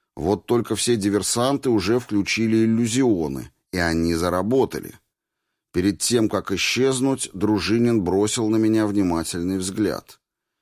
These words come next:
И в этом взгляде читалось опасение. Кинетик понял, с кем имеет дело. А еще в глазах командира штурмовиков не было привычной уверенности.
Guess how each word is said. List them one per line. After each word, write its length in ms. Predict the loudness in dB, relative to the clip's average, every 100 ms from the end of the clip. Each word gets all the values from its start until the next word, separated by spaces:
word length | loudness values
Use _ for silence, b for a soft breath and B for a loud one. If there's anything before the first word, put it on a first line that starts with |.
| _
И 80 | -6
в 140 | 0
этом 280 | 0 0 0
взгляде 600 | 0 2 2 4 2 -2
читалось 920 | -4 -6 -2 0 2 2 0 0 -2
опасение. 1120 | -4 -4 -4 -4 -2 -2 0 0 0 -2 -6 -12 _ _ _ _ -6
Кинетик 560 | -4 0 -2 -2 -6
понял, 440 | -4 0 2 0 -2
с 80 |
кем 320 | -4 -2 -2 0
имеет 480 | 0 0 0 -2
дело. 520 | -4 -4 -4 -4 -8 -16 _ _ _ _ -10
А 120 | -2
еще 400 | 0 0 2 2
в 60 | 2
глазах 420 | 2 0 0 -2
командира 600 | -2 -2 -2 0 0 0
штурмовиков 840 | -2 -4 -2 -2 -2 -2 0 0 2
не 240 | 2 2
было 220 | 2 0
привычной 680 | 0 0 0 -2 -2 0 0
уверенности. 760 | 0 0 -2 -4 -8 -10 -12